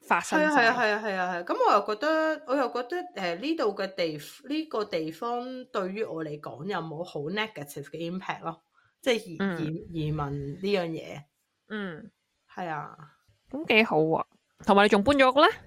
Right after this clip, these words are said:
Speaker 1: 買埋屋呢？
Speaker 2: 係啊，所以今年係真係 overachieve 咯，即係我考咗兩個試，
Speaker 1: 嗯。
Speaker 2: 本身已經好辛苦，考咗兩個試，呃，搵屋，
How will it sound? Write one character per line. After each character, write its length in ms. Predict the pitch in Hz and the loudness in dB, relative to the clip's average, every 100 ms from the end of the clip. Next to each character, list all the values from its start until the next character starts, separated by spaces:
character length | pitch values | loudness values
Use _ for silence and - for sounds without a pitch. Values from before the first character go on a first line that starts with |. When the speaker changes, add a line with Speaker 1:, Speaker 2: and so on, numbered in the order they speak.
| _ _ | _ _
Speaker 1:
買 160 | - 185 | 4 6
埋 180 | 190 - | 8 6
屋 40 | 226 | 6
呢？ 80 | 294 - - _ _ _ _ | 6 4 -8 _ _ _ _
Speaker 2:
係 420 | - 302 269 277 | -2 4 6 8
啊， 180 | 269 269 | 8 8
所 180 | 277 415 | 6 2
以 80 | 403 | 4
今 200 | 349 370 | 2 2
年 220 | 277 208 | 2 2
係 760 | 285 269 196 180 185 180 190 196 | 0 0 0 0 -2 -4 -6 -8
真 160 | - 294 | -4 -2
係 80 | 226 | 0
overachieve 640 | 214 226 196 170 - 214 | 0 0 -2 -2 -4 -4
咯， 320 | 214 202 196 196 | -2 -2 -2 -4
即 100 | 247 | -2
係 120 | 180 | -2
我 60 | |
考 240 | 180 165 180 | 0 0 0
咗 40 | |
兩 160 | 185 160 | 0 -4
個 80 | 151 | -8
試， 680 | - 156 165 156 147 160 _ _ _ _ | -12 -12 -8 -6 -6 -8 _ _ _ _
Speaker 1:
嗯。 120 | - 185 | -4 -2
Speaker 2:
本 100 | 196 | 0
身 160 | 247 | 0
已 20 | 233 | 0
經 160 | 202 | -2
好 140 | 220 190 | -2 -2
辛 180 | 175 | -4
苦， 140 | 190 165 | -4 -6
考 220 | 185 196 | -2 0
咗 40 | 220 | 0
兩 140 | 196 | -2
個 100 | 165 | -4
試， 540 | 160 151 147 156 160 - _ _ _ - | -8 -10 -8 -8 -8 -12 _ _ _ -8
呃， 380 | 185 170 165 165 | -4 -4 -6 -6
搵 500 | 185 180 170 226 | -2 -2 0 0
屋， 60 | 254 | 0